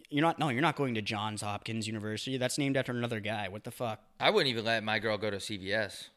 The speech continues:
Speaker 1: Yeah.
Speaker 2: Nah, you're not going in there. Unless there's self-checkout, you're not going to any store 'cause the cashier could be a dude and they could hit it off.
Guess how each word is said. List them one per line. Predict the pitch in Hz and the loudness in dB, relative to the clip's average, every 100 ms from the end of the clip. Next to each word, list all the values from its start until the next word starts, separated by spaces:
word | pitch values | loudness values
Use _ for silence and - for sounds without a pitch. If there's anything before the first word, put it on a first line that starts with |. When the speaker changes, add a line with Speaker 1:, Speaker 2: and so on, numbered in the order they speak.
| - | -4
Speaker 1:
Yeah. | 117 110 104 90 | 0 2 0 -4
Speaker 2:
Nah, | 107 110 110 - - | -2 2 0 -2 -2
you're | 131 | 2
not | 147 | 4
going | 131 123 | 2 0
in | 117 | 0
there. | 110 - - | -2 -4 -8
Unless | 120 151 156 | 2 2 4
there's | 160 - | 2 2
self-checkout, | - 139 - 135 131 160 165 175 - - _ | 2 2 2 -2 0 2 2 0 -4 -20 _
you're | - 120 147 | -4 2 6
not | 139 117 | 6 6
going | 113 117 104 | 2 2 0
to | 101 | 0
any | 113 139 | 0 0
store | 104 - 98 90 90 - | -2 -4 -4 -6 -8 -6
'cause | 110 95 - _ | -4 -4 -10 _
the | 113 104 | -4 -4
cashier | - 117 - 139 | 2 2 4 2
could | 131 98 | 0 -2
be | 98 | -4
a | |
dude | 87 110 139 143 - | -2 0 0 0 -4
and | 104 98 87 _ _ | -6 -8 -12 _ _
they | - | -8
could | 104 107 | -6 0
hit | 120 | 2
it | 113 | 2
off. | 110 123 135 - | 4 6 4 2